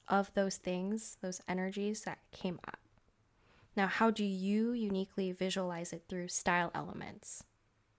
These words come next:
So these style elements can mean color, the fit, silhouette, fabric, texture, print, detail, even just the vibe.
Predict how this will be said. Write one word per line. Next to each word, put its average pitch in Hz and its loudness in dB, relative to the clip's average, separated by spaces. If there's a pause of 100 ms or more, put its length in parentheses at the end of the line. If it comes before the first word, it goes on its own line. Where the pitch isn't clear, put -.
(1400)
So 190 2
these 226 2
style 208 6
elements 190 0
can 196 -2
mean 185 0
color, 190 2 (1000)
the - -18
fit, - 2
silhouette, 233 2
fabric, 226 2
texture, 180 -2
print, - 0 (760)
detail, 202 2
even 214 4
just 220 -2
the 208 2
vibe. 185 0